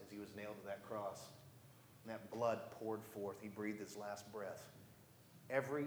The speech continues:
ounce of that, it took every drop of that blood to pay for your nasty sin debt, my nasty sin debt. Isn't that marvelous? It's paid for in full. Account is closed.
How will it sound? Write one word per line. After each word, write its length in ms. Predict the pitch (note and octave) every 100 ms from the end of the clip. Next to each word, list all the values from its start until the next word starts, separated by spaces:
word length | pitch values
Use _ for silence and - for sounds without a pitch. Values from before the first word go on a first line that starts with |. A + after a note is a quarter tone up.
| D3 - - - -
ounce 280 | A#2+ B2+ -
of 100 | A2
that, 120 | - C3+
it 80 | -
took 120 | D#3 - D3+
every 400 | D#3 D3+ E3+ E3+ - - - G2+
drop 400 | A2+ B2 B2+ A2
of 180 | G2+ G#2
that 600 | G#2+ B2 - - - G#2+
blood 300 | A2 G2 - - - -
to 280 | - - -
pay 320 | C3+ A#2+ F2+ - - - - -
for 140 | G#2+
your 260 | G#2 A2 G#2+ G2+
nasty 380 | G#2 G#2 A2
sin 240 | G2 - G2+ F#2
debt, 200 | F2 F#2 - -
my 140 | A#2+ G#2+
nasty 380 | G#2+ G#2 - G2+
sin 200 | - F#2+ F#2
debt. 180 | D#2 - - - - - - - - -
Isn't 140 | C#3+ C#3
that 200 | A#2 G2+
marvelous? 580 | A2 B2 C#3 D#3 - - - - - - -
It's 160 | B2 A2 -
paid 240 | B2 A#2 A2+
for 280 | G#2 F#2 F2+
in 60 | - -
full. 340 | G#2+ F#2 - - - - A#2+
Account 420 | A#2+ E3 D#3 A2+
is 120 | -
closed. 720 | - A2 G2 F2 D#2 -